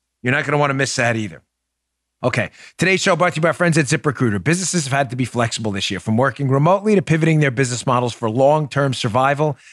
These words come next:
and growth. That's important. Folks, that matters.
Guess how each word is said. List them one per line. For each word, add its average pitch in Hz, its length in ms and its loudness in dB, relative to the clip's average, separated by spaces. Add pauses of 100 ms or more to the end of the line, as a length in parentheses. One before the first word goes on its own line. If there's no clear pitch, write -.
(220)
and 151 160 2
growth. 202 360 2
That's 120 240 -4
important. 165 560 0 (580)
Folks, 185 240 2
that 185 180 2
matters. 165 540 -2